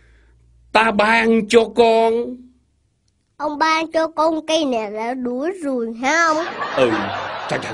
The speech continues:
Speaker 1: ơi, cây phép của ta mà nói nó đuổi ruồi. Ta ban cho con cây phép.
Speaker 2: Cây phép?
Speaker 1: Đúng vậy, con cần món nào, thích món nào, con chỉ cần gõ nhẹ xuống đất ba cái, thức ăn sẽ hiện ra cho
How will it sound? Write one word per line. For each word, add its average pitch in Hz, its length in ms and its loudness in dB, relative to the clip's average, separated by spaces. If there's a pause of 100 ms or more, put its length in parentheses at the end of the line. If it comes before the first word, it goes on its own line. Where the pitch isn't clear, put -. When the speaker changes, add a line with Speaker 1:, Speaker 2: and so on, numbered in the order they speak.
(120)
Speaker 1:
ơi, - 100 0 (480)
cây 143 140 2
phép 160 280 4
của 269 140 -8
ta 151 120 2
mà 117 80 -4
nói 147 120 0
nó 165 80 0
đuổi 147 240 2
ruồi. 113 400 0 (920)
Ta 170 160 2
ban 190 300 4
cho 208 160 2
con 214 320 2
cây 214 260 4
phép. 233 280 2 (460)
Speaker 2:
Cây 381 140 2 (100)
phép? 415 420 6 (640)
Speaker 1:
Đúng 233 380 0
vậy, 135 360 0 (440)
con 214 300 2
cần 139 420 2
món 226 240 2
nào, 123 400 0 (260)
thích 302 140 6 (120)
món 247 300 2
nào, 139 400 0 (260)
con 226 260 4
chỉ 226 180 0
cần 120 340 0
gõ 127 360 2
nhẹ 127 360 0
xuống 247 340 2
đất 277 140 2 (100)
ba 220 300 2 (100)
cái, 254 340 2 (320)
thức 277 220 0
ăn 226 280 4
sẽ 226 180 0
hiện 123 380 4
ra 208 420 2
cho 220 100 2